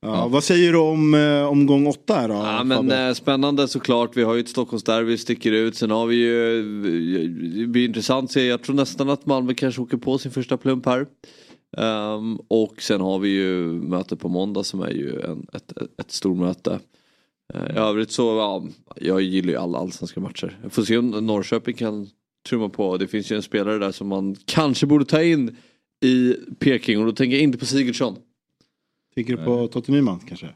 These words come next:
Speaker 3: Tänk på Jesper Ceesay.
Speaker 2: <laughs> Nej, sluta.
Speaker 3: Nej, men Totte såklart.
Speaker 2: Nej.
Speaker 1: <laughs> Tänkte vi.
Speaker 2: Men,
Speaker 1: <laughs> Det lät så
Speaker 2: eh,
Speaker 1: seriöst,
Speaker 2: en
Speaker 1: eller?
Speaker 2: fin, eh, alltså,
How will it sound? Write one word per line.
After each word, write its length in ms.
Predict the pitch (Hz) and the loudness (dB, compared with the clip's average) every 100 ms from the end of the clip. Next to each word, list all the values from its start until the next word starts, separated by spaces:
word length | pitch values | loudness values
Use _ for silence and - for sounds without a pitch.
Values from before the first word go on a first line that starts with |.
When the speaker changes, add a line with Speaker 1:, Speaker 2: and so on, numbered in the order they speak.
| _ _ | _ _
Speaker 3:
Tänk 160 | - | -14
på 100 | 90 | -10
Jesper 260 | 87 87 95 | -8 -10 -10
Ceesay. 280 | - 87 - | -10 -10 -14
Speaker 2:
<laughs> 1160 | - _ _ - - _ _ _ _ _ - | -20 _ _ -20 -20 _ _ _ _ _ -8
Nej, 80 | - - - | -6 -4 -8
sluta. 380 | - - 101 92 87 71 | -6 -6 -4 -6 -6 -4
Speaker 3:
Nej, 160 | 101 98 | -2 0
men 120 | 104 | -2
Totte 340 | 107 98 - | -2 -2 -4
såklart. 380 | 87 92 - - - 147 131 | -4 -4 -6 -10 -6 -4 0
Speaker 2:
Nej. 260 | 143 156 | 2 0
Speaker 1:
<laughs> 60 | 156 | -2
Tänkte 340 | 160 120 - 185 | -4 -4 -6 -4
vi. 80 | 117 110 - 104 101 | -4 -6 -6 -6 4
Speaker 2:
Men, 260 | 147 180 | 4 4
Speaker 1:
<laughs> 320 | 185 - 175 | 0 2 2
Det 80 | 143 | 4
lät 280 | 123 165 151 | 2 2 4
så 60 | 151 | 2
Speaker 2:
eh, 40 | |
Speaker 1:
seriöst, 600 | - 156 156 135 117 - | 4 2 4 0 -2 0
Speaker 2:
en 80 | 131 | 2
Speaker 1:
eller? 100 | 185 | 4
Speaker 2:
fin, 420 | 220 233 247 196 180 160 147 143 | 4 2 2 2 2 2 2 0
eh, 180 | 123 - | -4 -6
alltså, 300 | 156 151 156 | -6 0 -2